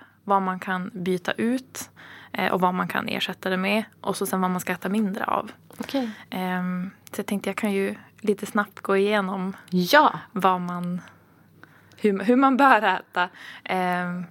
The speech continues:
Speaker 1: sen så tycker jag alltid att man ska börja med en eller två av de här sakerna om man vill förändra någonting. Så att man inte känner att det blir för
Speaker 2: Just det.
Speaker 1: överväldigande.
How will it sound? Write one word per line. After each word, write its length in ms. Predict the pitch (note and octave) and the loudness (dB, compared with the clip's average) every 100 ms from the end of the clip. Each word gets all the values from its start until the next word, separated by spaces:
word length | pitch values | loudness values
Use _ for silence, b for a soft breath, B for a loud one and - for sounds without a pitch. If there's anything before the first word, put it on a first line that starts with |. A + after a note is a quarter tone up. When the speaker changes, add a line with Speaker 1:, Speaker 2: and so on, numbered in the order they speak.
| - | 4
Speaker 1:
sen 160 | A3+ G#3+ | 4 4
så 100 | G3+ | 0
tycker 280 | G3+ G3 | -6 0
jag 40 | G3+ | 0
alltid 260 | F#3+ G#3+ | 0 -2
att 120 | F#3+ - | -4 -6
man 120 | F3+ | -8
ska 160 | - F3+ | -6 -2
börja 400 | F#3 F#3 F#3 F#3 | 0 2 0 0
med 240 | F#3 G3 | -2 -2
en 240 | - F#3 F3+ | 0 0 0
eller 160 | F3+ | -2
två 360 | F3+ - G3 F#3 | -2 0 0 0
av 80 | - | -2
de 160 | F#3 | -4
här 80 | F#3 | -4
sakerna 520 | F3+ - - - - - | -2 -4 -2 -2 -2 -2
om 160 | F#3 | -2
man 160 | F3+ F3+ | -2 -4
vill 260 | F#3 F#3+ F#3+ | -4 -6 -8
förändra 400 | - G3 F#3 G3+ | -2 0 0 -2
någonting. 440 | - - G3 G#3+ G#3+ | -4 -6 -6 -8 -8
Så 120 | - | -8
att 100 | - | -6
man 140 | F#3+ | -4
inte 200 | F#3+ G3 | -4 -6
känner 240 | - G3 G3+ | -6 -6 -6
att 80 | - | -6
det 80 | |
blir 180 | G3+ G3+ | -2 -4
för 300 | - G#3 G#3 - _ b b _ | -2 -4 -4 -10 _ b b _
Speaker 2:
Just 180 | A3+ A3 | 0 2
det. 60 | |
Speaker 1:
överväldigande. 760 | A3 G#3+ G#3+ A3 A3 A3+ A3+ | 2 2 2 0 -2 -4 -2